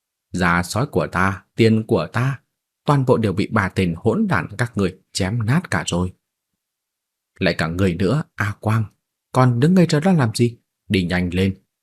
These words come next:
tiếp tục dụ quái ra đây cho ta." Hắn dùng một chân đá bay Thổ Phát Thử Vương, còn đang thở hổn hển ở một bên lên cao, tạo thành một đường cong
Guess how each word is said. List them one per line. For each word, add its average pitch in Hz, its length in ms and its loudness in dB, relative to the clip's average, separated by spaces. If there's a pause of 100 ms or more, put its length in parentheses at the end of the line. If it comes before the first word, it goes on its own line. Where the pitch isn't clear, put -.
tiếp - 180 2
tục 92 200 -2
dụ - 280 0
quái 131 280 2
ra 123 160 -2
đây 90 160 -6
cho 78 100 -6
ta." 92 360 -6 (1300)
Hắn 180 160 4
dùng 110 180 2
một 85 180 0
chân 95 300 0
đá 139 260 0
bay 92 320 0
Thổ 80 280 -2
Phát 175 200 -2
Thử 85 220 -4
Vương, 101 200 -2 (580)
còn 139 260 0
đang 175 200 2
thở 98 160 0
hổn 92 220 0
hển 90 280 -4 (100)
ở 101 100 -2
một 90 260 -2
bên 90 360 -2
lên 101 200 0
cao, 90 280 -6 (520)
tạo 123 160 2
thành 120 180 0
một 107 140 0
đường 107 240 0
cong 156 200 0